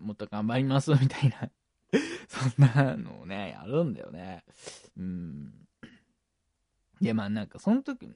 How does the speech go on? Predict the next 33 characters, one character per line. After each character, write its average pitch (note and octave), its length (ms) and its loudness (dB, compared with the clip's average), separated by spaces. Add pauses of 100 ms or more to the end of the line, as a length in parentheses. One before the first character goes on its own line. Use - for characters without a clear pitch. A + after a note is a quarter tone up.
あ C3+ 180 -4
の、 C3 140 -4
な C#3 120 0
ん C3 60 -2
か A#2 80 -2
ね、 G#2+ 220 -2
そ B2+ 100 -2
れ C#3 120 2
は D3+ 120 2
な D#3 140 0
ん D3 80 -2
か、 G2 140 -6
マ B2 180 0
イ C3+ 40 -2
ク D3 120 0
が C#3+ 80 4
つ - 120 -12
か D#3 120 -2
な D#3 100 2
い D3+ 80 0
か C3+ 60 -4
ら、 G#2+ 60 0
な A2 100 -2
る A#2+ 100 -2
べ B2 80 -4
く C3 140 -2
大 B2 60 0
き - 160 -6
い C#3 40 -8
声 A#2+ 200 -2
で G#2 120 -4
と D#2+ 140 -16
か、 D2+ 260 -6